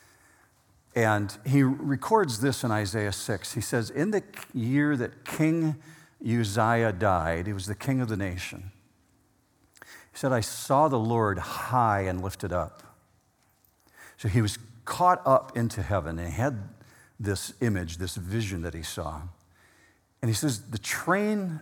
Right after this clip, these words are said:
of his robe," meaning the trailer behind God's robe, "it filled the temple." Uh, when, when we think of an earthly king and maybe a monarch wearing a robe, it, it might go down to their ankles or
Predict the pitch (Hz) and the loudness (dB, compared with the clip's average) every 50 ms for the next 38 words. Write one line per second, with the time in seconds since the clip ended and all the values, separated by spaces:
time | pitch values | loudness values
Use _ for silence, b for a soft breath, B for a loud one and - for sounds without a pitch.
0 | - - - 113 104 - - 120 98 90 92 95 107 110 95 78 80 82 76 85 | -12 -6 -4 -4 -4 0 -2 -2 -2 -2 -4 -2 0 0 0 0 -2 -4 -6 -6
1 | 95 101 110 117 113 117 110 104 95 90 92 90 87 107 104 - - - - 185 | -8 -6 -2 0 0 0 0 0 -4 -6 -8 -10 -8 -8 -8 -6 -8 -6 -4 -4
2 | 180 139 92 90 85 78 87 87 95 113 127 135 139 123 113 110 107 104 95 98 | -4 -2 -2 -2 -2 -4 -6 -6 -4 -2 -2 0 0 -2 -2 -4 -6 -6 -8 -8
3 | 95 98 90 85 82 82 85 - _ _ _ _ _ _ _ b b b b b | -8 -8 -6 -6 -8 -10 -12 -16 _ _ _ _ _ _ _ b b b b b
4 | b b b b b b b b 127 - - - 160 170 147 110 110 - - - | b b b b b b b b -6 -6 -2 0 0 0 0 0 -2 -4 -2 -2
5 | 143 139 120 101 87 - - - - - _ _ _ _ _ _ _ _ _ _ | 0 -2 -2 -4 -6 -12 -14 -18 -20 -20 _ _ _ _ _ _ _ _ _ _
6 | _ _ _ _ _ _ _ _ _ _ _ _ _ _ _ _ _ _ _ b | _ _ _ _ _ _ _ _ _ _ _ _ _ _ _ _ _ _ _ b
7 | b b b b b b - 120 131 139 - 139 151 160 151 151 165 175 156 - | b b b b b b -12 -10 -8 -6 0 0 2 2 4 4 4 2 2 2
8 | 151 127 131 104 107 113 117 110 98 - 107 95 - - - 131 113 98 92 95 | 0 0 0 0 2 2 0 0 0 -2 -2 -2 -2 -2 -2 0 0 0 0 -2
9 | 95 98 95 92 95 95 110 117 113 104 107 107 101 101 - 113 - - - 110 | -2 -4 -4 -4 -6 -6 -4 -4 -4 -2 -2 -2 -4 -4 -8 -10 -10 -8 -4 -4
10 | 101 104 104 107 107 107 101 98 95 98 - - 95 101 104 107 101 92 92 87 | 0 2 2 2 2 2 0 0 -2 -4 -8 -8 -4 -2 -2 -2 -2 -2 -4 -4
11 | 87 95 98 95 92 92 92 87 85 98 90 - - 107 107 110 117 110 - 92 | -4 -2 -2 0 0 -2 -2 -2 -4 -6 -8 -6 -6 -6 -4 -2 -2 -4 -4 -4
12 | 104 104 101 95 90 104 98 95 98 - - 101 90 87 - - 107 107 101 101 | -4 -2 -2 -2 -2 -4 -4 -4 -6 -6 -6 -6 -6 -6 -6 -6 -4 -4 -4 -6
13 | 92 90 90 90 90 - 98 90 87 95 | -6 -8 -8 -8 -8 -6 -6 -6 -6 -8